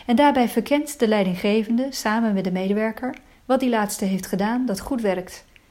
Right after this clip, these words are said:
wat hij nu beter doet dan eerder en wat het voordeel ervan is.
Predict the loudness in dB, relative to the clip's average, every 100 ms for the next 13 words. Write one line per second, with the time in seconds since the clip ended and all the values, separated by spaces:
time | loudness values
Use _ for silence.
0 | _ -2 2 2 4 2 2 0 -2 -4
1 | -2 -2 -2 -4 -10 -14 -12 -6 -4 -4
2 | -6 0 2 2 0 -4 -6 -8 -10 -14